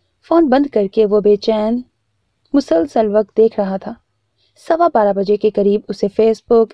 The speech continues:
Insta और बहुत से और सोशल मीडिया पर मायशा और उसकी वायरल होने वाली तस्वीर का स्क्रीनशॉट भेजा गया। ये उसी रात की तस्वीर थी जब वो उसके अपार्टमेंट में पनाह लेने आई थी। तस्वीर इस अंदाज से ली गई थी कि उसके होंठ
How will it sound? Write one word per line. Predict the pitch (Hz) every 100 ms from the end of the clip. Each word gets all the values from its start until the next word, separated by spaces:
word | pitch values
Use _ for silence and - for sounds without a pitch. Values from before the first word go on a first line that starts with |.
| -
Insta | 226 - - 208 320
और | 240
बहुत | 202 254 277 -
से | 233 - _ -
और | 302 330
सोशल | 339 240 208 214
मीडिया | 208 226 214 202
पर | - 208
मायशा | 190 226 226 202
और | 208 -
उसकी | 226 262 - - 190 _ _ _ _ _ _ _ -
वायरल | 285 294 330 311
होने | 220 226
वाली | 220 214
तस्वीर | 220 214 208 220 247
का | 214 214
स्क्रीनशॉट | - 277 294 294 214 208
भेजा | 180 202 190 220
गया। | 202 240 _ _ _ _ _ _ -
ये | -
उसी | 294 -
रात | 233 226 254
की | 208
तस्वीर | 214 - 214 214 208
थी | 220
जब | 220
वो | 202
उसके | 220 233 - -
अपार्टमेंट | 214 208 202 - 240 -
में | 220
पनाह | 226 220 220
लेने | 208 202 226
आई | 208
थी। | 196 233 - _ _ _ _ _
तस्वीर | 220 196 208 202 214
इस | 240 -
अंदाज | 226 196 202 220
से | -
ली | 190 208
गई | 202 196
थी | 196 214 240
कि | -
उसके | - 262 - 214
होंठ | 196 226